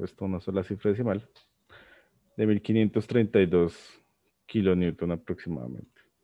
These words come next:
Ese era el, ese será el peso para mi primer nivel. Esta misma formulita me sirve a mí para el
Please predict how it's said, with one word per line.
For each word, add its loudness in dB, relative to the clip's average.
Ese 0
era 8
el, 0
ese -6
será 0
el -4
peso -4
para 0
mi 2
primer -2
nivel. -4
Esta 4
misma 6
formulita 4
me 4
sirve 2
a 2
mí 2
para 4
el 0